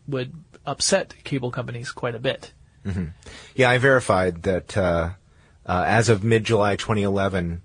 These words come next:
Speaker 2: like, if you wanna use C N, C N N video on your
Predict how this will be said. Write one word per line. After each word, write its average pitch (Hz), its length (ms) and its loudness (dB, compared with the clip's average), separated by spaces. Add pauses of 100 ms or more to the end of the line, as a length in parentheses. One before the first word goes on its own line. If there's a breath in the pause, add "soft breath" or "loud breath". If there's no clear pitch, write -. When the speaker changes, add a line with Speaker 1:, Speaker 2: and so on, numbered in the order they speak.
(120)
Speaker 2:
like, 95 180 -2
if - 80 -8
you 123 80 2
wanna 117 180 4
use 107 580 0
C - 220 0
N, 104 200 0 (120)
C - 160 0
N 117 80 4
N 104 160 2
video 95 400 2
on 98 460 0
your 90 560 -2